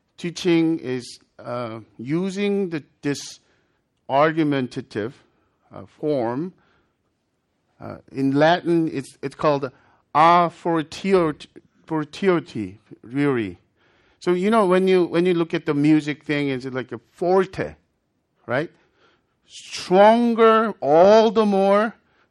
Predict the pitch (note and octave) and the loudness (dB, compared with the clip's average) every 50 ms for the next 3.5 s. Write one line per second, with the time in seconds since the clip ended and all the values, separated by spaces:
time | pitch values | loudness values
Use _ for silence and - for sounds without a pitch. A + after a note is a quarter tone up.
0 | _ _ _ _ _ _ - - C3+ D3 C#3 - - - E3 C#3+ D3+ C#3+ C#3 C3+ | _ _ _ _ _ _ -10 -6 -6 -6 -6 -6 -6 -4 -2 0 0 2 2 2
1 | C#3 C#3 - - - - D3 C3+ C3 B2 A#2 - _ _ _ _ _ _ _ _ | 2 0 0 -4 -6 -4 -2 -2 -2 -4 -8 -12 _ _ _ _ _ _ _ _
2 | _ _ _ _ _ _ _ _ _ _ _ _ _ _ - - D3+ C#3 C#3+ C#3 | _ _ _ _ _ _ _ _ _ _ _ _ _ _ -6 -2 -2 0 0 -2
3 | C3 - - - A#2+ G2 F2+ - - - | -4 -8 -12 -14 -14 -14 -16 -18 -20 -20